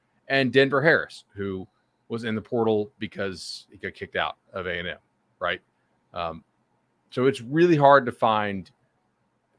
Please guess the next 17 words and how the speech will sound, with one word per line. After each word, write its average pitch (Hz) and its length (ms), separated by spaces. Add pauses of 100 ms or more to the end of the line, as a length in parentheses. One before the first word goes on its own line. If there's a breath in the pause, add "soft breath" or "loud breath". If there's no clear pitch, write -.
(180)
even 120 240
above 101 240
average 110 340
corners 131 420
in 131 60
the 127 60
portal. 139 400
Everybody 117 320
wants 90 360
them. 117 300
F 101 120
S - 180
U 95 300 (640)
got, 101 300 (1300)
you 104 60
know, 82 180 (480)
the, 107 120